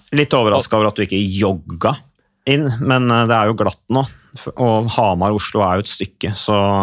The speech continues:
Speaker 1: mm, jeg har forståelse for det også. Men, eh, temaet vi skulle snakke om da på, eh, på God morgen Norge i dag, det var jo da vaner. Eh, og dette her at vi nå har passert dette punktet på kalenderen hvor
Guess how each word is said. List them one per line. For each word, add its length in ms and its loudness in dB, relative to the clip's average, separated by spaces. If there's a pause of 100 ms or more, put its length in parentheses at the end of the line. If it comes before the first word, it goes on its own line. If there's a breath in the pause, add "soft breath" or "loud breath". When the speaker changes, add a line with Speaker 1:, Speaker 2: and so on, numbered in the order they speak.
(120)
Speaker 1:
mm, 280 -2
jeg 100 -2
har 140 0
forståelse 500 -2
for 100 -2
det 160 0
også. 300 -2
Men, 300 2
eh, 160 2 (460 loud breath)
temaet 440 2
vi 80 0
skulle 180 -2
snakke 260 -2
om 60 -2
da 120 2
på, 440 0
eh, 400 2 (140)
på 540 0
God 120 0
morgen 220 -2
Norge 200 -2
i 40 -2
dag, 200 0
det 160 0
var 260 2
jo 120 0
da 240 0
vaner. 880 0 (520 loud breath)
Eh, 300 2
og 60 2
dette 180 0
her 220 2
at 100 -2
vi 80 -2
nå 220 2
har 100 0
passert 760 -2
dette 200 -4
punktet 880 -4
på 180 0
kalenderen 640 0
hvor 220 0